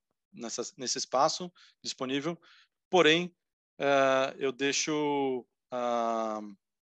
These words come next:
o meu, é, e-mail, é, disponível para vocês, é, caso vocês queiram, é, me escrever sobre qualquer, é, intenção ou sugestão ou pergunta que venha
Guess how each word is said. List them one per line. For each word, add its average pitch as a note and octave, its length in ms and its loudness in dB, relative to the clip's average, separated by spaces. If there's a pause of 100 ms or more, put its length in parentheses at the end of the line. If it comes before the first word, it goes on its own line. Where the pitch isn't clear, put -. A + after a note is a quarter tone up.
(500)
o B2 60 -12
meu, C3 720 2 (160)
é, A2 640 -6 (220)
e-mail, C#3 520 2 (440)
é, B2+ 180 0
disponível C#3 560 -2
para C3 160 2
vocês, C3 580 -2 (200)
é, A#2 180 -4
caso B2+ 300 2
vocês B2+ 360 0
queiram, B2 460 -2 (100)
é, A2+ 380 -4
me A2 80 -10
escrever B2 320 -4
sobre A#2+ 240 -8
qualquer, C3 500 -2 (380)
é, A#2+ 640 2
intenção B2+ 840 -2
ou B2+ 340 0
sugestão B2+ 880 -4
ou B2+ 180 -2
pergunta B2 480 -8
que - 140 -14
venha B2 320 -4